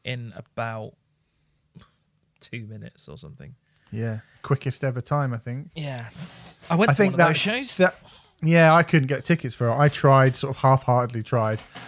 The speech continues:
Speaker 2: I say half-heartedly, like, I tried, basically.
Speaker 1: Mm.
Speaker 2: But it wasn't like, <sighs> I was never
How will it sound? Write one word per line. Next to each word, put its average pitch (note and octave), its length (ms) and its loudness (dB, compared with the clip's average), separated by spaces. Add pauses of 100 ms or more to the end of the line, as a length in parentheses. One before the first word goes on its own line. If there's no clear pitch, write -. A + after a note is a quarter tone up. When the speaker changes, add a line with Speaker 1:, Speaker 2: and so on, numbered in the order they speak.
(100)
Speaker 2:
I G3+ 60 4
say G3+ 160 4
half-heartedly, C3 680 4
like, A#2 460 -4 (100)
I C3+ 120 2
tried, G2+ 460 -2
basically. G2+ 480 -8
Speaker 1:
Mm. B2 300 -12
Speaker 2:
But A#2 240 0
it C3 80 -4
wasn't C3 320 2
like, A#2+ 380 -4 (280)
<sighs> - 300 -12
I C3 80 -2
was C3 140 0
never A2 280 -2